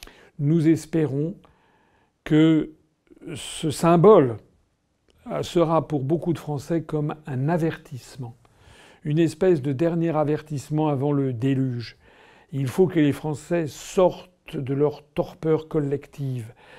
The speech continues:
Il faut qu'ils cessent de se désintéresser de la chose publique. Il faut qu'ils se, se réinvestissent en politique.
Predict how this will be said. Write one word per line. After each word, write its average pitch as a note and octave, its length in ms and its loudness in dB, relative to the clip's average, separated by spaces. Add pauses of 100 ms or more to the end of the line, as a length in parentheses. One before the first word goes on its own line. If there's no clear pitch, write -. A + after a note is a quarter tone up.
(220)
Il E3 200 -2
faut F3+ 260 4
qu'ils D#3 260 -6
cessent - 680 -4 (640)
de C#3+ 220 0
se D#3 160 -4
désintéresser D3+ 960 2
de C3+ 80 -2
la C3+ 140 -4
chose C#3 520 -4
publique. B2+ 640 -4
Il D#3 180 -6
faut D#3 280 0
qu'ils D3+ 340 -8
se, - 440 -6
se - 220 -10
réinvestissent C#3 920 0
en A#2 80 -10
politique. B2 640 -14